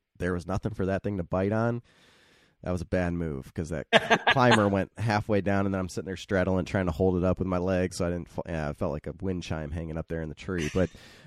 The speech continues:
Speaker 1: um,
Speaker 2: <laughs>
Speaker 1: but those are the kind of things, like, not picking out a cottonwood, uh, because if you get a windstorm, it might snap in the middle. There's just so much there.
Speaker 2: Yeah.
Speaker 1: Um,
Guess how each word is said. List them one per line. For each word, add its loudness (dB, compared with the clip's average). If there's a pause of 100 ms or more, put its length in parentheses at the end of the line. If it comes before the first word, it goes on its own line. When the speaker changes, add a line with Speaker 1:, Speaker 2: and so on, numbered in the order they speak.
Speaker 1:
um, 4
Speaker 2:
<laughs> -6
Speaker 1:
but 10
those 12
are 10
the 10
kind 8
of 6
things, 6
like, 4
not 4
picking 6
out 6
a 2
cottonwood, 2
uh, -2
because 0
if -8
you -8
get 0
a 0
windstorm, 0
it -2
might -2
snap 0
in -6
the -4
middle. -2
There's 8
just 0
so 4
much -2
there. -6
Speaker 2:
Yeah. 4
Speaker 1:
Um, -8